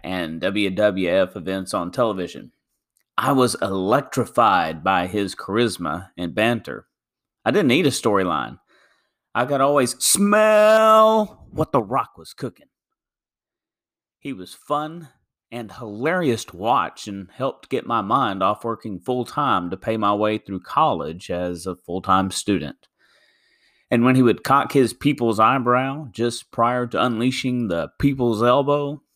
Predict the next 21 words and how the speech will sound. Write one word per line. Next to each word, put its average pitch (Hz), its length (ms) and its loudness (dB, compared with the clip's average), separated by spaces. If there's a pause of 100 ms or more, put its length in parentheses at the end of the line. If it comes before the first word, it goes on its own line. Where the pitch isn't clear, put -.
(180)
I 151 80 -2
would 160 160 0
jump 131 240 0
up - 200 -2
from 110 100 -10
my 71 140 -8 (100)
couch - 500 -4
in 104 140 -4
delight 85 760 -4
in 101 140 -8
my 90 160 0
two-bedroom 110 760 0
married 101 320 -2
student 98 360 -2
house 82 580 -4
with 101 160 -6
a 87 180 0 (320)
cool 127 280 4
tile 107 340 4 (100)
floor 107 380 4
and 87 180 -6